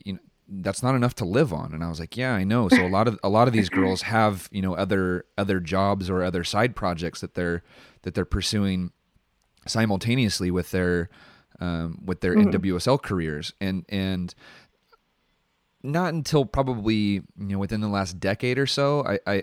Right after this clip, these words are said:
Speaker 1: I feel like the, the men don't have to worry about that as much anymore.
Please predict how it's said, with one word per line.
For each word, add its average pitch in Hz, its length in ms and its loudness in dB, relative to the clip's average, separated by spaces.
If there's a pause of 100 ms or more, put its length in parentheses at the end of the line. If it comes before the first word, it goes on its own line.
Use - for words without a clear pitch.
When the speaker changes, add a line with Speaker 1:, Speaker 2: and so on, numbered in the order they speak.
Speaker 1:
I 104 140 -4
feel 107 520 2 (720)
like 95 160 -6
the, 107 140 -2
the 101 140 -2
men 110 420 0
don't 110 220 2
have 107 220 -2
to 107 80 0
worry 101 540 2
about 113 300 -2
that 123 260 0
as 104 140 -2
much 113 340 -4
anymore. 104 640 0